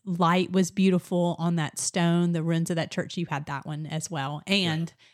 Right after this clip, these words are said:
Speaker 1: that's where somebody, we saw them getting married.
Speaker 2: I remember the driver came back later in the day to pick us up. So it's one of those things where we said, "Hey, in, you know, an hour, two hours, whatever," he would come pick us up, because by that time, I think I was actually feeling a little bit better.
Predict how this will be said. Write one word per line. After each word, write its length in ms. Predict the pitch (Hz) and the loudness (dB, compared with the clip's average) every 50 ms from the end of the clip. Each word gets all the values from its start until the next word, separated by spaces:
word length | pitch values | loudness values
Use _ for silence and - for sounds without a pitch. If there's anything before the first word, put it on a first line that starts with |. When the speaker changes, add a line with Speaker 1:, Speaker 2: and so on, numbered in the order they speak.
| _ _ _ | _ _ _
Speaker 1:
that's 360 | 214 220 240 233 - - - | 2 2 2 2 -4 -8 -6
where 180 | 202 180 160 151 | -4 -4 -4 -4
somebody, 360 | - - 170 156 147 151 151 | -4 -4 -2 -2 0 0 2
we 120 | 143 165 | 2 2
saw 220 | 160 - - 143 139 | 2 2 2 0 0
them 160 | 143 143 147 | 0 0 -2
getting 280 | 151 147 135 131 139 139 | 0 -2 -2 -4 -4 -6
married. 380 | 135 117 113 113 - 143 - - - - | -6 -6 -8 -8 -10 -10 -12 -14 -10 -6
Speaker 2:
I 60 | 131 | -4
remember 380 | 135 135 143 160 165 160 156 143 | -2 -2 -2 -2 -4 -4 -4 -4
the 380 | 123 120 120 117 110 107 101 - | -4 -4 -4 -4 -4 -4 -6 -8
driver 380 | - - 113 110 113 107 107 101 | -6 -4 -2 -2 -2 -4 -4 -8
came 360 | - - - 117 110 104 104 | -10 -10 -8 -6 -6 -6 -6
back 360 | 90 98 92 92 90 - - | -6 -8 -8 -8 -10 -10 -8
later 260 | - 98 98 92 90 | -8 -6 -6 -6 -8
in 120 | 85 85 82 | -10 -12 -12
the 80 | 80 | -14
day 400 | 80 - _ 101 92 85 82 80 | -16 -12 _ -8 -8 -8 -8 -8
to 80 | 80 82 | -10 -12
pick 320 | - _ - 80 - - | -14 _ -16 -18 -16 -14
us 160 | 82 - - - | -16 -16 -16 -16
up. 240 | - - - _ _ _ _ | -18 -20 -20 _ _ _ _
So 380 | - - 107 95 87 85 85 - _ _ _ _ _ | -12 -10 -8 -8 -8 -8 -12 -14 _ _ _ _ _
it's 120 | - 113 110 | -10 -6 -4
one 100 | 135 143 | -4 -2
of 60 | 147 | -2
those 180 | 139 127 120 - | -2 -4 -2 -4
things 280 | 131 120 117 113 107 | -4 -2 -4 -4 -6
where 120 | 117 107 104 | -6 -6 -4
we 140 | 98 98 | -6 -6
said, 320 | 98 - 113 101 98 92 90 | -6 -4 -4 -4 -6 -6 -8
"Hey, 320 | - 135 123 120 120 113 | -6 -4 -2 -2 -2 -2
in, 320 | 104 101 101 98 95 107 - | -2 -4 -6 -8 -10 -12 -12
you 120 | - 120 | -10 -10
know, 120 | 113 95 92 | -8 -8 -8
an 80 | 92 | -10
hour, 340 | 92 90 95 90 92 95 90 | -10 -10 -10 -8 -8 -8 -8
two 240 | 87 - - 117 104 | -10 -8 -6 -6 -6
hours, 340 | 90 87 87 87 87 - - | -6 -6 -8 -10 -12 -10 -10
whatever," 540 | 98 92 90 87 85 76 87 85 82 80 - _ _ _ _ _ _ _ | -10 -8 -8 -10 -10 -10 -10 -12 -12 -14 -16 _ _ _ _ _ _ _
he 80 | 123 120 | -4 -4
would 140 | 107 101 - | -4 -4 -4
come 180 | 120 110 104 | -6 -6 -6
pick 220 | 107 - 104 - - | -6 -8 -10 -10 -12
us 120 | 95 - | -12 -10
up, 220 | 98 87 87 - - | -10 -10 -10 -14 -18
because 260 | - - - 110 101 | -16 -12 -10 -10 -10
by 200 | - - 113 113 | -6 -4 -4 -2
that 220 | 113 127 123 127 | -2 -4 -6 -6
time, 260 | - 143 127 113 107 - | -6 -6 -6 -6 -6 -8
I 120 | - 104 | -10 -12
think 260 | 104 - 120 117 113 117 | -10 -8 -8 -8 -6 -6
I 80 | 104 | -6
was 140 | 104 92 85 | -6 -6 -8
actually 320 | 101 92 90 - - 104 | -10 -12 -12 -12 -12 -14
feeling 500 | 90 - - 90 85 90 92 92 95 92 - | -14 -10 -10 -10 -8 -8 -8 -10 -10 -12 -12
a 80 | 92 | -14
little 380 | 90 87 87 90 90 92 104 110 | -14 -14 -12 -10 -8 -8 -8 -6
bit 200 | 113 120 101 - | -6 -8 -8 -8
better. 380 | - 110 110 117 120 120 - | -8 -6 -6 -6 -8 -8 -12